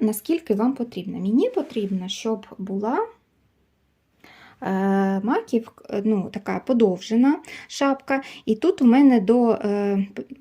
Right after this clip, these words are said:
ну, до моменту збавлянь, коли я починаю робити збавляння, е, у мене двадцять два сантиметри. І потім я, е, починаю вив'язувати макушку.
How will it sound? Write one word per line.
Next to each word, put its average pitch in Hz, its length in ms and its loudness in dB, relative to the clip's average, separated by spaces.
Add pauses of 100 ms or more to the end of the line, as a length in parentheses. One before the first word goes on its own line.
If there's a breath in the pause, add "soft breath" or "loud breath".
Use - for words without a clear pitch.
(220)
ну, 226 220 4
до 214 140 2
моменту 226 440 4
збавлянь, 220 560 2
коли 202 240 4
я 202 120 4
починаю 196 540 -2
робити 196 380 -2
збавляння, 185 680 -4 (440 loud breath)
е, 185 220 -4
у 185 100 -4
мене 285 280 4
двадцять 233 380 0
два 208 180 -6
сантиметри. 208 800 -6 (320 loud breath)
І 240 60 -4
потім 320 360 2
я, 254 340 0
е, 214 280 -2
починаю 254 480 2
вив'язувати 226 760 -2
макушку. 226 580 -2